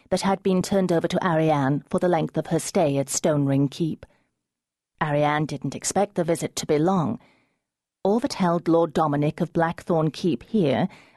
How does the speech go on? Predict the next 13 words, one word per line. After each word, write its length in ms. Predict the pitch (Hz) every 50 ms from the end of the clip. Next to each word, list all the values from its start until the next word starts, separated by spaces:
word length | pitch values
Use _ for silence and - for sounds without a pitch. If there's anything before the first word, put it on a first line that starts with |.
| _ -
was 160 | 202 202 -
his 200 | - 220 214 208
determination 800 | - 214 208 - 220 214 214 202 196 180 175 165 - - 175 175
to 120 | - 185
see 260 | 170 - - 202 190
Ariane 640 | 180 180 165 160 165 165 156 147 147 143 147 151 151 -
wed 260 | - 170 160 156 151 -
to 100 | - 175
one 220 | 160 151 147 147
of 120 | 151 -
his 180 | - 180 170 -
loyal 320 | 175 160 147 143 143 151
men 360 | 165 180 185 170 143 135 135